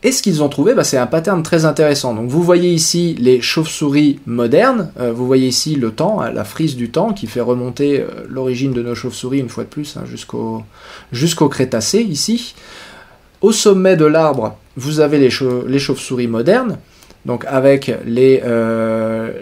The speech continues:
les chauves-souris, euh, yin qui ne font pas l'écolocation et qui forment un clade avec les chauves-souris yin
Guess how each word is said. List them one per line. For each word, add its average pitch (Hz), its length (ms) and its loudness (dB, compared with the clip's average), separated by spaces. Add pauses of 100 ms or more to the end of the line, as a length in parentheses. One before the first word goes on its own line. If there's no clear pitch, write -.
(400)
les 127 320 2
chauves-souris, 139 640 0
euh, 117 180 4
yin 131 480 2 (100)
qui - 140 -4
ne 139 80 0
font 131 300 -8
pas 143 160 0
l'écolocation 135 880 0
et 170 180 4
qui 147 140 -8
forment 127 260 -2
un 123 80 -6
clade 139 380 0
avec 135 340 0
les 120 100 -4
chauves-souris 131 520 -4
yin 127 500 0